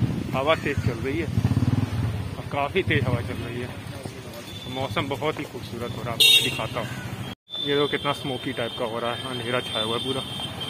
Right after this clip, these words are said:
दिन का ये मौसम है, काफ़ी खूबसूरत हो रहा है यार,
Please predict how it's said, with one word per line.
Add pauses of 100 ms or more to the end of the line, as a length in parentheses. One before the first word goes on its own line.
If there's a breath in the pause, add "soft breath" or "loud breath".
(320)
दिन
का
ये
मौसम
है, (1120)
काफ़ी
खूबसूरत
हो
रहा
है
यार,